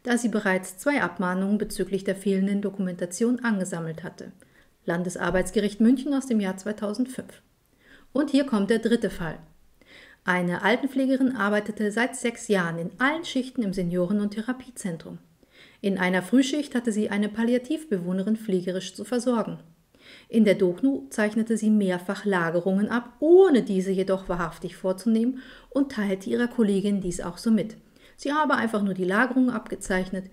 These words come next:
die Bewohnerin aber nicht gelagert. Und es kam, wie es kommen musste. Am nächsten Tag zeigte die Bewohnerin mehrere Dekubiti auf.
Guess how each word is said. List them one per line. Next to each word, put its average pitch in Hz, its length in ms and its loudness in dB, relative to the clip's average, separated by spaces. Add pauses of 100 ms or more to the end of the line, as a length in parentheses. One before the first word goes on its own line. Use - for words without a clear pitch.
(220)
die 277 80 4
Bewohnerin 185 580 2
aber 165 200 -4
nicht 160 260 -10
gelagert. 190 500 -2 (460)
Und 349 180 2
es 320 140 -4
kam, 185 260 -2
wie 185 60 -2
es 190 120 -6
kommen 233 220 2
musste. - 400 -2 (540)
Am 190 180 2
nächsten 302 460 0
Tag 214 380 -2 (200)
zeigte 269 360 0
die 214 120 -2
Bewohnerin 208 600 4
mehrere 233 400 2
Dekubiti 226 640 -2
auf. 160 380 -12